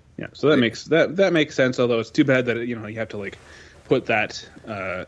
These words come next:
Speaker 1: that responsibility onto, you know, I guess, teenagers, I'm ass-, <laughs> assuming.
Speaker 2: I don't know. They, they look pretty fast when they're, when we're watching on, uh, so I, I guess this unfortunately means there's also not gonna be any, uh,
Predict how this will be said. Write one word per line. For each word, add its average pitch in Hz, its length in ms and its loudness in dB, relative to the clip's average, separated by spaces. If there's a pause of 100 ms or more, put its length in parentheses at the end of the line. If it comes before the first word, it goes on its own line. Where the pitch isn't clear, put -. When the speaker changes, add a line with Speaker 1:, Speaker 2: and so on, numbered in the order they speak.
(120)
Speaker 1:
that 104 280 -2
responsibility 117 720 4
onto, 107 280 -6 (220)
you 120 120 -6
know, 98 140 -12 (460)
I 104 60 -6
guess, 101 200 -6 (220)
teenagers, 98 560 2
I'm 92 160 -10
ass-, - 180 -14
<laughs> - 20 -8
assuming. 165 800 2 (120)
Speaker 2:
I 156 80 2
don't 151 120 6
know. 120 120 8
They, 156 160 8
they 196 180 6
look 220 220 6
pretty 143 240 6
fast 104 460 0
when 104 180 4
they're, 104 220 2
when 107 240 -2
we're 101 240 0
watching 101 460 0
on, 98 260 2
uh, 92 280 -2 (260)
so 160 120 8
I, 165 240 10
I 139 80 12
guess 160 200 10
this 139 220 6 (120)
unfortunately 120 600 6
means 104 240 2
there's 101 220 -2
also 107 340 2
not 95 220 0
gonna 95 140 -2
be 92 120 -2
any, 90 340 -4
uh, 82 240 -10